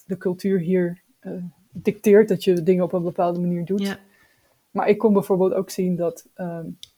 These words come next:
Speaker 1: dat om, om, om echt succes te hebben met die campagne die we wilden voeren, die op dat moment was om een, een reservaat,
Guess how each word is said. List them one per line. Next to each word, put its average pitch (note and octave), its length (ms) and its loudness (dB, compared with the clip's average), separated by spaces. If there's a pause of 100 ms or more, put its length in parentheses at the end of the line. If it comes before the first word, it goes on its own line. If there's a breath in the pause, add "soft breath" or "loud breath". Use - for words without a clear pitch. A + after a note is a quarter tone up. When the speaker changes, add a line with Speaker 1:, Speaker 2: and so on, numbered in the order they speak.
(1000)
Speaker 1:
dat F#3 320 -6
om, F#3 240 -4
om, G3 300 -4
om G3+ 240 -2
echt F#3 220 -8
succes - 400 -6
te - 80 -10
hebben F3 320 -6 (100)
met F#3 220 -6
die G#3 80 -4
campagne F3 420 -6
die E3+ 140 -6
we D#3+ 60 -8
wilden D#3+ 240 -10
voeren, F3 600 -8
die F#3 480 -8
op F3+ 100 -8
dat F#3 140 0
moment F3 320 -4
was F3 240 -4
om F3 180 -4
een, E3 280 -10
een F3+ 100 -8
reservaat, F3 720 -6